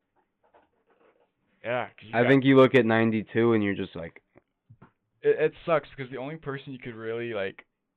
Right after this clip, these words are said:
Speaker 1: talk to about it that played for both, or no, didn't play for both. Kobe? Didn't Kobe play for both?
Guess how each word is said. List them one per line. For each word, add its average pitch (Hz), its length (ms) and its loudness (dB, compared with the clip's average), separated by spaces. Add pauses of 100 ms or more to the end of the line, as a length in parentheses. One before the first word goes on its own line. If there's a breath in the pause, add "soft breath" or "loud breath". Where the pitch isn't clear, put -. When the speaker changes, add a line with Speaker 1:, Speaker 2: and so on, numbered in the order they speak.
(680)
Speaker 1:
talk - 240 -14
to 143 260 -14 (100)
about 147 340 -4
it 170 200 -8 (240)
that 113 200 -10
played 127 220 -10
for 123 140 -16
both, 113 320 -12 (1040)
or 135 60 -16
no, 113 260 -8 (140)
didn't 113 160 -18
play 110 120 -18
for - 120 -20
both. - 260 -20 (840)
Kobe? 226 300 -14
Didn't 196 180 -16
Kobe 220 200 -16
play 202 220 -14
for 165 80 -20
both? 151 200 -20